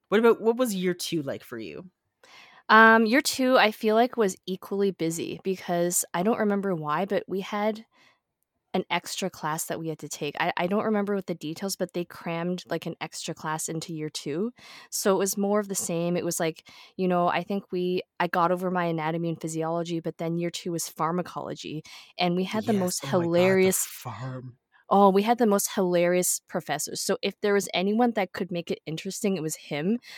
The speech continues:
Speaker 2: I can still hear his voice in my head. Um,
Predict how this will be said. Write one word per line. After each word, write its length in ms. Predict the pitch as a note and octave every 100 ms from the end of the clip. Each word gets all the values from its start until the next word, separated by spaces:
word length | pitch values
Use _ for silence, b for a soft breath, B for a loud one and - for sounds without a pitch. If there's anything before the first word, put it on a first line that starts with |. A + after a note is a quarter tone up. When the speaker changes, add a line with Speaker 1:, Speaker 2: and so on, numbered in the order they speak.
| B
Speaker 2:
I 60 | F#3+
can 180 | - G#3
still 300 | - - A3+
hear 340 | - G3 F#3
his 200 | G3 F3
voice 340 | D#3 D3+ D#3+
in 80 | E3+
my 60 | D3
head. 360 | C#3+ D3 - F3 B B B B
Um, 240 | - D#3+